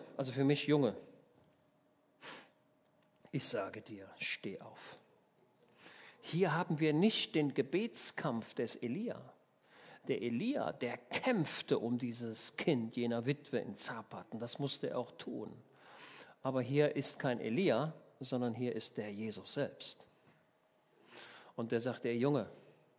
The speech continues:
hey, steh auf. Und der Ruf, dieses Sprechen, ich sage dir, jawohl, ich sage dir. Bei Lazarus rief er, der war schon weiter weg. Aber hier sagt er,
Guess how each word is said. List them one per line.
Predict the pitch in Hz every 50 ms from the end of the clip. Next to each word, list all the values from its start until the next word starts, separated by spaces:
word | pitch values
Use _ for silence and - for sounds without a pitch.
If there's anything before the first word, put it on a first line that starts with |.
| _ _ _ _ _
hey, | - 131 135 123
steh | - - - 113 107 107
auf. | 113 113 107 - - - - - - - _ _ _ _ _ - _ _ _ _ _ _ _ _ _ - - - - - - - - - - -
Und | 131 127 123 127 -
der | 139 123 123 123 -
Ruf, | 139 180 233 214 - - - - - - -
dieses | 151 143 131 135 123 -
Sprechen, | - - - - 160 196 190 - - 113 95 - - - _ _ _ _ _ _ _ _ _ _ _ - - - - _ _ _ _ _ _ _ _ - - - - _
ich | 143 131 -
sage | 151 143 147 131 117
dir, | 104 95 92
jawohl, | 98 101 92 92 - - - - - - - - - - - - -
ich | - 123 -
sage | - 135 131 127 107 92
dir. | - 92 - - - -
Bei | 131
Lazarus | 131 131 135 151 - - - 135 135 143 131 131
rief | 127 143 147 143 -
er, | 127 98 87 78 - - - -
der | - 110 107
war | 113 117
schon | - 127 110
weiter | 107 107 107 110 101 104
weg. | 107 104 - - - - - - - -
Aber | - 117 120
hier | 120 139 160 156
sagt | 143 143 135 - -
er, | 135 131